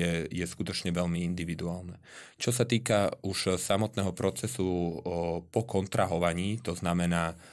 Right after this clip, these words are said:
realizácia projektu a následné podávanie žiadosti o platbu, táto skutočnosť je tiež do značnej miery, o, závislá aj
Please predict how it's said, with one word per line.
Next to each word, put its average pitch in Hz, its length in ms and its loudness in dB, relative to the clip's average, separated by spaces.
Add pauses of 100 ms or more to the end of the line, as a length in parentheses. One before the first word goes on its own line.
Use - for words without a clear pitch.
(100)
realizácia 90 800 2
projektu 90 400 0
a 87 80 4
následné 87 480 0
podávanie 87 800 0
žiadosti 90 560 -2
o 87 80 0
platbu, 90 480 -2 (400)
táto 104 240 2
skutočnosť 95 640 -2
je 92 160 4
tiež 95 320 2
do 92 80 0
značnej 92 400 0
miery, 87 560 2
o, 85 240 0
závislá 87 800 0
aj 90 140 -2